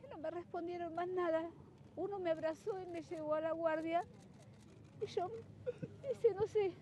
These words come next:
de dónde saqué, no sé de dónde saqué eso". Y entré a la morgue, había cuatro cuerpos. Les dije, "Destápenme solamente los, los piecitos", porque no me quería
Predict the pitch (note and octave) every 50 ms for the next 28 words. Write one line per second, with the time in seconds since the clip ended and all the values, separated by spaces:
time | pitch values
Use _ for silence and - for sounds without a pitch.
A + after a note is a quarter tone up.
0 | - - - - C#5 B4 G#4+ G#4+ G4+ G4+ G#4+ - - G#4+ - - G#4+ G#4+ B4 B4+
1 | A#4+ A#4+ - - - - - D#5+ - - - - C#5+ C#5+ C#5 C5 - C5 B4 A4+
2 | G#4 G#4 G#4+ G#4+ A4 B4 B4+ - - G#4+ A4 - C#5 C5+ C#5+ C#5+ C#5 A#4+ C#5 C#5
3 | B4 - - - - - - - - - A#4 A#4 A4 D5 A#4+ A#4+ A#4+ A#4+ A#4+ A#4
4 | A#4 B4+ D5 C#5 B4 - - - - C5+ C#5+ C#5+ C5 A4 A#4+ C5 C#5 C5+ C#5 C#5+
5 | C#5+ C#5 C5+ C5 - - - - - - - - - D#5 C5+ B4+ C5 C#5 B4+ A#4+
6 | A#4 A4+ B4+ C#5+ B4+ B4+ B4 B4 C5 C5 C#5 C#5 - - C5+ B4 - - - -
7 | - - - A4 A#4 C5 B4+ B4 - A#4 G#4+ A#4 A#4 - - - - - - -
8 | - - - A#4 G#4+ - - C5 C5 C5+ C5 A#4+ A4 G#4+ G#4+ G#4+ A#4 A#4+ - A4
9 | G4+ A4 G#4 G4 A4 A4+ A4+ - A#4+ A#4+ A4 A4 F#4+ G4 - G#4+ A4+ F#4+ - -
10 | A4+ F#4+ - A4 A#4 B4 - F4+ F4+ - - G#4+ G4+ - G4 G4+ A4+ A#4 A#4+ G#4
11 | - F#4 F#4+ G4+ G#4+ B4 A#4+ G4+ F4